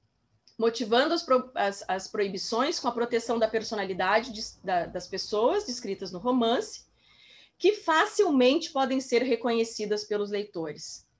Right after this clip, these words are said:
É, o autor e o editor impugnaram, né, por meio de um recurso constitucional,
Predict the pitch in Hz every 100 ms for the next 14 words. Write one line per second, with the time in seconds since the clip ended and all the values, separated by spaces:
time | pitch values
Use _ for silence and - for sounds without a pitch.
0 | _ _ _ _ _ _ _ 190 190 202
1 | 220 220 233 220 220 - 226 220 240 226
2 | 269 247 285 480 440 254 185 247 247 208
3 | 202 196 190 202 - 180 - 247 254 339
4 | 294 240 330